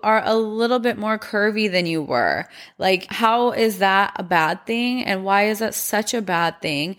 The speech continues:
When I think about it logically and consciously, it baffles me because it's so unfair that so many of us never feel like our bodies are good enough just as they are.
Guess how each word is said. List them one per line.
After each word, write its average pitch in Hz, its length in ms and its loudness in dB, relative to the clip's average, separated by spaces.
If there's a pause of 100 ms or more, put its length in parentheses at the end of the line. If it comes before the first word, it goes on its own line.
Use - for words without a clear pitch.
(480)
When 196 160 2
I 208 120 2
think 214 240 -2
about 226 200 2
it 202 140 0
logically 175 640 2
and 170 80 -4
consciously, 196 840 -4
it - 260 -6
baffles - 580 -6
me - 320 -14 (300)
because 196 280 2
it's 190 160 0
so 196 360 2
unfair 185 500 0
that 165 180 -2
so 180 300 0
many 170 300 -2
of 185 120 -4
us 214 400 0 (300)
never 196 460 2
feel 196 240 0
like 175 180 0
our 175 120 0
bodies 160 460 0
are 160 80 -2
good 151 220 -4
enough 143 300 -4
just - 240 -8
as - 180 -6
they - 160 -4
are. - 340 -6